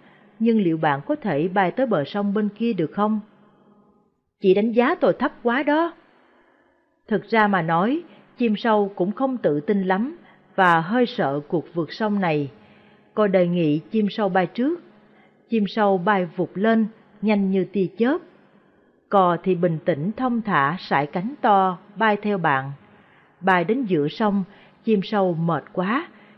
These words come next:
nhìn quanh không thấy một cành cây nào để đậu nghỉ một chút. Nắng gay gắt và chim sâu thấy đầu óc quay cuồng mệt rũ.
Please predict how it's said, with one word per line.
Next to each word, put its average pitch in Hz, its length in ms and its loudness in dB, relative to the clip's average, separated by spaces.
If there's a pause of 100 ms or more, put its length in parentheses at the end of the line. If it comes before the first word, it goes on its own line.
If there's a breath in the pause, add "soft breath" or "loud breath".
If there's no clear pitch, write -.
nhìn 190 240 0
quanh 220 300 2 (160)
không 202 260 0
thấy 247 180 -2
một 196 240 -2
cành 156 280 -2
cây 226 140 2
nào 151 420 0
để 160 140 0
đậu 151 320 0
nghỉ 156 280 -2
một 208 280 -4
chút. 311 160 0 (640 soft breath)
Nắng 196 300 -2
gay 190 320 0
gắt 285 160 -2 (500 loud breath)
và 180 280 4
chim 214 280 -2
sâu 208 340 0
thấy 214 300 -4
đầu 165 200 2
óc - 240 -2 (120)
quay 240 200 0
cuồng 160 460 -4
mệt 151 260 -4
rũ. 165 380 -2